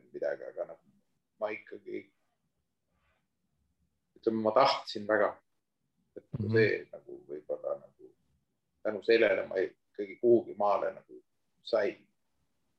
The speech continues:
Speaker 2: Mhm.
Speaker 1: Võrdlemisi.
Speaker 2: Kuhu maale, kuhu maale sa nagu jõudsid siis ja nagu, ja nagu kellena sa nagu mängisid?
Speaker 1: Ma olin lõpuks, olin selline nagu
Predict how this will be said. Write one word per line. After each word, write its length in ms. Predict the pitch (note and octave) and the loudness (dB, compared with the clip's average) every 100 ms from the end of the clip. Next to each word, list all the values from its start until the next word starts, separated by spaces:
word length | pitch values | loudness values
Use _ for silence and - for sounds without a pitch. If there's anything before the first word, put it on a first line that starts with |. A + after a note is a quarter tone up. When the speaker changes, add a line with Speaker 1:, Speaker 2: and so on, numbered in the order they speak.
| _ _ _ - | _ _ _ -12
Speaker 2:
Mhm. 360 | G#2 G#2+ A#2 B2+ _ _ _ _ - | -6 -4 -4 -8 _ _ _ _ 2
Speaker 1:
Võrdlemisi. 140 | A2 | 4
Speaker 2:
Kuhu 100 | F3 | 4
maale, 520 | D#3+ C3 B2+ - - - _ _ _ - | 2 -2 -8 -12 -16 -18 _ _ _ 0
kuhu 180 | F3+ D#3+ | 4 6
maale 300 | E3+ C3 A#2 | 8 6 6
sa 120 | A#2+ | 2
nagu 220 | A#2 A#2+ | 2 6
jõudsid 420 | B2+ C#3+ - - | 6 6 4 -6
siis 180 | - G#2 | -10 -2
ja 120 | A2 | 0
nagu, 460 | G#2+ G#2 A2 G#2 G#2 - - - - - | 2 0 2 0 0 -6 -16 -18 -20 -20
ja 160 | - A#2+ | -12 -2
nagu 160 | G#2+ A2 | 0 4
kellena 400 | C3 C#3 G#2+ G#2 | 6 8 6 2
sa 100 | G#2+ | 0
nagu 180 | G#2 | 2
mängisid? 560 | A#2 B2+ A2+ G#2+ G#2 - - - _ _ _ _ _ _ _ _ _ _ _ _ _ _ _ - | 4 4 2 -2 -6 -8 -18 -20 _ _ _ _ _ _ _ _ _ _ _ _ _ _ _ -4
Speaker 1:
Ma 60 | D3+ | 0
olin 160 | E3 E3 | 2 2
lõpuks, 440 | G3+ - - - | 0 0 -6 0
olin 200 | B2 A#2+ | 2 2
selline 400 | A#2 C3+ A#2+ A2 | 2 2 0 -2
nagu 300 | G#2+ G#2 G2+ | -6 -6 -6